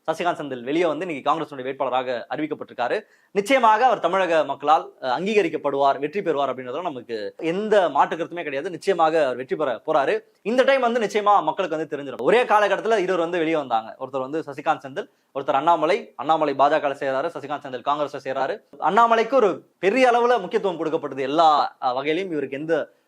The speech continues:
முக்கியத்துவமும் கொடுக்கப்படல. ஆனா end of the day மக்கள் யாரை சூஸ் பண்ணுவாங்க, தமிழக மக்கள் யாரை சூஸ் பண்ண போறாங்கன்றது நான் சொல்லி உங்களுக்கு தெரிய வேண்டியதில்லை. நிச்சயமாக சசிகாந்த் செந்திலை தான் தேர்வு செய்வாங்க. முதல்ல சசிகாந்த் செந்திலை தேர்வு செய்த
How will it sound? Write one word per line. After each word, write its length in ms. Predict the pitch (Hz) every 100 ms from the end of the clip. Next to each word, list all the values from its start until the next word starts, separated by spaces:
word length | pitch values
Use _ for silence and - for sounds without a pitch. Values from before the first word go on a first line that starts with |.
| _
முக்கியத்துவமும் 580 | 151 208 190 170 170 135
கொடுக்கப்படல. 560 | 185 190 139 139 151 -
ஆனா 420 | 143 220 240 -
end 180 | 147 202
of 160 | 214
the 40 | 196
day 280 | 208 220 _ _ _ -
மக்கள் 220 | 151 202
யாரை 280 | 175 165 160
சூஸ் 280 | 135 165 -
பண்ணுவாங்க, 440 | 139 123 123 123
தமிழக 320 | - 160 165
மக்கள் 300 | 143 127 139 120 _ _ -
யாரை 180 | 156 170
சூஸ் 180 | 185
பண்ண 140 | 180 147
போறாங்கன்றது 600 | 139 135 127 135 175 175
நான் 200 | 123 107
சொல்லி 220 | 147 156
உங்களுக்கு 300 | 151 131 131
தெரிய 120 | 135
வேண்டியதில்லை. 440 | 127 120 120 123 180
நிச்சயமாக 500 | 151 175 151 123 139 143 107 _ _ -
சசிகாந்த் 300 | 196 208 185
செந்திலை 200 | 147 131
தான் 240 | 156 139
தேர்வு 200 | 156 156
செய்வாங்க. 320 | 147 120 117 175
முதல்ல 260 | 147 170 175 - 127
சசிகாந்த் 360 | 147 175 175
செந்திலை 200 | 160 143
தேர்வு 240 | 139 175 165
செய்த 220 | 156 147